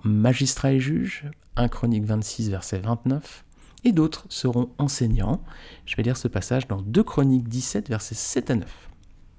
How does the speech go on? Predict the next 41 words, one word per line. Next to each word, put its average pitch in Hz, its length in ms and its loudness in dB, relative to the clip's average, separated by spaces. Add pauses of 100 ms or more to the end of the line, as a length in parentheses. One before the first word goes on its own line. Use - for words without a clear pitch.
(960)
Il 98 60 -6
est 95 40 -4
question 101 320 -4
ici 104 200 -4
d'un 104 120 0
bon 104 240 0
roi 139 220 0
en 147 120 2
Israël, 160 460 -2
hein, 147 80 0
qui 139 80 -6
s'appelle 104 260 -4
Josaphat, 127 600 -2 (120)
et 110 60 -2
on 107 100 -2
voit 117 140 -2
que - 80 -8
la 101 80 -4
troisième 117 480 0
année 120 180 4
de 120 120 0
son 139 180 2
règne, 165 340 0 (420)
il 107 60 -2
charge 104 280 -2
à 98 80 0
ses 101 160 0
chefs - 420 -2
Benaïl, 143 880 2
Abdias, 131 500 0
Zacharie, 135 680 -2
Nethanel 139 800 0 (340)
et 104 80 0
Michée 175 460 2 (260)
d'aller 175 240 2
enseigner 165 360 0
dans 143 100 0
les 117 100 2
villes 180 140 -4
de 139 100 2
Juda. 135 380 0